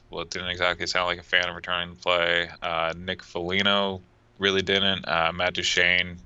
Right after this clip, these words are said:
didn't wanna play in a covid Cup. Like, he didn't want the league to kinda hastily put together a random tournament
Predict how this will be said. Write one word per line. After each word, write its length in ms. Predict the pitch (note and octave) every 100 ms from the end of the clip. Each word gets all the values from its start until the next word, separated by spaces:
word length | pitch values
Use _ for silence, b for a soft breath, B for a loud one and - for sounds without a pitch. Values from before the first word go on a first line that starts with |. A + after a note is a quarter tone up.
| -
didn't 200 | F2+ E2+
wanna 120 | E2
play 180 | E2+ F2+
in 100 | E2
a 40 |
covid 500 | E2 F#2 F2+ E2 E2+ -
Cup. 260 | F2+ F2+ F2 - -
Like, 180 | E2
he 80 | D#2+
didn't 320 | D#2+ E2 D#2+
want 280 | - E2 D#2+ - - B B B B B B
the 100 | F#2+
league 180 | F#2 E2+
to 80 | -
kinda 380 | F2+ E2+ D#2+ D#2+ _ _ -
hastily 380 | - E2 - E2+
put 160 | F2
together 360 | E2 E2+ E2 E2
a 60 | D#2+
random 340 | E2 E2 E2+
tournament 480 | E2+ E2+ E2+ E2+